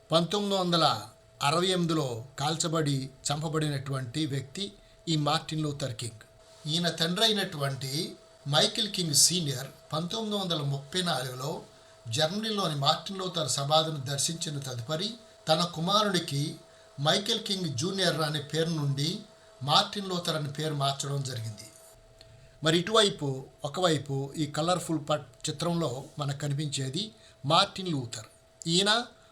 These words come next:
పదహారవ శతాబ్దంలో ఒక కథోలిక క్రైస్తవ గురువుగా జీవించినటువంటి వ్యక్తి. ఇప్పుడు మార్టిన్ లూథర్ ఎవరో,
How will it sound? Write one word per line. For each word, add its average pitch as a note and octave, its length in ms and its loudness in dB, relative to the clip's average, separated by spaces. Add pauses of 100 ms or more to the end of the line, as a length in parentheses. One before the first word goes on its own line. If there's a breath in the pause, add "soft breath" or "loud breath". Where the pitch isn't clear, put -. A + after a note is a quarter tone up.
(140 soft breath)
పదహారవ E3+ 480 4
శతాబ్దంలో D3+ 840 0 (400 soft breath)
ఒక C#3+ 240 -6
కథోలిక F#3 480 2
క్రైస్తవ D#3+ 540 0
గురువుగా C#3+ 520 2
జీవించినటువంటి C#3 760 -2
వ్యక్తి. A#2+ 300 -10 (220)
ఇప్పుడు F3 400 4 (460)
మార్టిన్ G3+ 480 4
లూథర్ F3 420 4 (760)
ఎవరో, D3 600 4